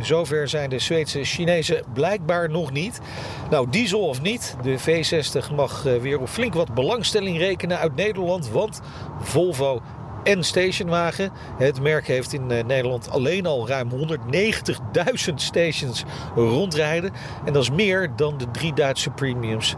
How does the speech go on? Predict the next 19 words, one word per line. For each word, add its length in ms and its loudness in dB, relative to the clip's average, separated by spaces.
samen. 480 2
Nou, 120 4
een 60 0
belangrijke 520 0
auto 400 0
dus 300 -2
voor 180 -2
de 80 -4
Nederlandse 480 0
markt. 320 0
Helemaal 580 0
omdat 380 0
de 120 -4
V 280 0
zeventig 560 0
uit 220 2
productie 520 0
is 100 2
genomen. 480 2